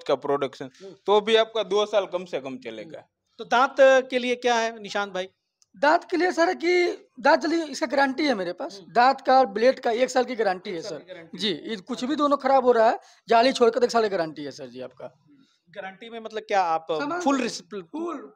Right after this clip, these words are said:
Speaker 3: उस-, पूरा सामान देंगे
Speaker 2: पूरा
Speaker 3: सर।
Speaker 2: सामान
Speaker 3: अगर
Speaker 2: देंगे।
Speaker 3: इसमें कुछ होता है, ब्लेड कुछ होता है, ब्लेड कुछ होता है तो ब्लेड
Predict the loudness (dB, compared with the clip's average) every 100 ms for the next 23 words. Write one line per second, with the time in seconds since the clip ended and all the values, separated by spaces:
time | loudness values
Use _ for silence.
0 | -20 -20 -4 0 2 2 0 -2 -8 -12
1 | -12 -8 0 2 2 2 -2 -2 0 2
2 | 4 6 6 2 -6 _ -2 4 4 4
3 | -2 0 4 6 6 4 -4 -4 -4 -2
4 | 2 2 0 -2